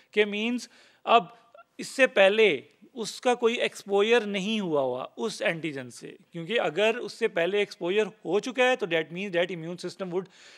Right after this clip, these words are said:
definitely be activated before। But in this case, that means that there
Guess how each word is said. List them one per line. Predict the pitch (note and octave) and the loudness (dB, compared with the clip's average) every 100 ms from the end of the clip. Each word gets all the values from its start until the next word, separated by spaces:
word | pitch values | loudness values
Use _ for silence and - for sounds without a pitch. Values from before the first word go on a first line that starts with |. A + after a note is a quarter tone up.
| - - | -20 -6
definitely | C#3 D#3 G#3+ B3+ B3+ A3+ G3+ | 2 2 2 0 0 0 -2
be | F3+ D3+ | 0 0
activated | F3+ D#3 C#3 D3+ | -2 -6 -6 -6
before। | C3+ B2+ A#2+ A2 _ _ D#3 | -10 -12 -12 -14 _ _ 0
But | F#3 F#3 _ _ G3 | 0 0 _ _ -8
in | F3+ | -4
this | B3 - G#3+ | -4 -4 2
case, | G3 G#3+ A#3+ - | 4 4 2 0
that | F#3 E3+ | 0 0
means | F3 G#3 G3+ | -4 -6 2
that | F3+ G3+ | 2 2
there | E3+ G#3+ | 2 0